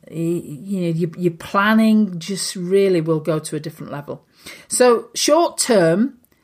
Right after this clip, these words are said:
versus long term, 'cause it's okay, you've got this, this big plan, but at the same time as you might be wanting to launch a new desk, you know, you still need to get jobs on the board and various other things. So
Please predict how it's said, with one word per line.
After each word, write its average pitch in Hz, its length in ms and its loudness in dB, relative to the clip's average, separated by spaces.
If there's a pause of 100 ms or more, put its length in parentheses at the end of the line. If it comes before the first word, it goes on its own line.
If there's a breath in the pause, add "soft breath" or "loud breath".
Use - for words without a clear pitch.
(200 soft breath)
versus 190 800 2
long 170 340 0
term, 156 320 -8
'cause 175 160 -8
it's - 140 -6
okay, 254 500 0
you've 175 220 -2
got 165 160 -2
this, 170 160 -2
this 165 240 -6
big 170 300 -4
plan, 160 460 -2 (420 loud breath)
but 208 100 4
at - 80 -2
the 196 60 -2
same 226 280 4
time 214 280 2
as 190 100 -4
you 202 80 0
might 190 180 0
be 175 80 0
wanting 185 380 0
to 175 100 -4
launch 175 320 0
a 170 60 -2
new 170 160 2
desk, 165 540 -2
you 180 160 -2
know, 165 80 0
you 160 180 -6
still 190 220 -4
need 180 160 -2
to 185 80 -4
get 165 180 -6
jobs 156 260 -2
on 165 120 -2
the 160 60 -2
board 160 260 0
and 160 100 -4
various 147 320 -6
other 190 160 -2
things. 147 260 -8
So 170 220 0